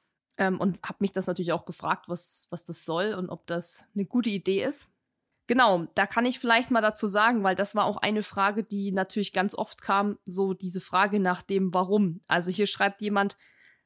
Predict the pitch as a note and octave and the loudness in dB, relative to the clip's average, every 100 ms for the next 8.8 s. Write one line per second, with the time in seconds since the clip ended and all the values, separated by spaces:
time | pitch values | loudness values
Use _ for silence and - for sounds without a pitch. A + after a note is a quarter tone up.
0 | _ G#3 C4+ C4 G#3+ B3 A#3 G3+ G3 A#3+ | _ 4 6 4 6 6 6 4 4 4
1 | C#4+ C4 G3 G3+ F3 F3+ F#3 E3+ - D#3 | 6 4 2 0 -2 0 0 -2 -4 -6
2 | D#3 E3+ E3+ - G#3 G3 F#3+ G3+ - A#3 | -6 0 0 2 2 2 2 -2 -2 -4
3 | B3+ - _ _ _ _ _ - G#3+ G#3 | -4 -8 _ _ _ _ _ 2 4 6
4 | A#3+ C#4 - - - A3 A3+ A#3+ - - | 6 6 2 0 -2 0 2 0 -2 -2
5 | F#3+ F3+ F3 E3 - E3+ D#3 - F3 F3 | 2 2 0 -4 -4 -4 -4 -4 -2 -2
6 | E3+ E3+ _ - A3+ A3 C4+ G#3+ A3 F#3 | -2 -6 _ 2 2 4 2 4 2 4
7 | F3+ G3+ B3+ B3+ - G3 - - F#3 F3 | 2 2 4 4 2 -2 -2 0 2 2
8 | F#3+ - F#3 E3 D#3+ - - - | 0 -2 -2 -2 -4 -8 -10 -14